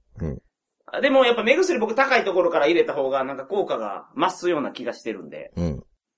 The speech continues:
Speaker 2: 肘伸ばしきったところで、口閉じて、上向いて。
Speaker 1: はい。
Speaker 2: で、あの、目にかけてみたんですよ。そしたら、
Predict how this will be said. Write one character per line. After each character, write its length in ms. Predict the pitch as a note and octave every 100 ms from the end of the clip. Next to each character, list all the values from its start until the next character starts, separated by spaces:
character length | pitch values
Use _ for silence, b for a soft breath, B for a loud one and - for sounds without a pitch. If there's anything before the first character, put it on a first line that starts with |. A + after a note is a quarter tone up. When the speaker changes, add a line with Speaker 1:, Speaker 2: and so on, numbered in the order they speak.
| _
Speaker 2:
肘 260 | - F3 C#3+
伸 100 | C3+
ば 80 | C3+
し 140 | -
き 80 | -
っ 40 |
た 100 | -
と 120 | G#2+ -
こ 140 | E2
ろ 100 | D2+
で、 220 | D#2+ - _ _ _ _ _
口 220 | - -
閉 120 | - A#2
じ 180 | -
て、 220 | - - _ -
上 180 | B2
向 140 | A2+ G2+
い 80 | F2
て。 220 | D#2 -
Speaker 1:
は 160 | - D#2+
い。 60 | - - _ _ _ _ _ _ -
Speaker 2:
で、 300 | B3+ A#3+ -
あ 120 | D3+
の、 240 | C#3 A#2 F#2+
目 140 | D3
に 180 | D3+ C#3
か 100 | -
け 100 | A#2
て 60 |
み 80 | C3
た 80 | B2
ん 60 | D2
で 20 |
す 100 | -
よ。 140 | - _ _ _ _ _ _ _ _ _ -
そ 160 | C#4+
し 60 | D#4
た 80 | F#3+
ら、 320 | D3 A#2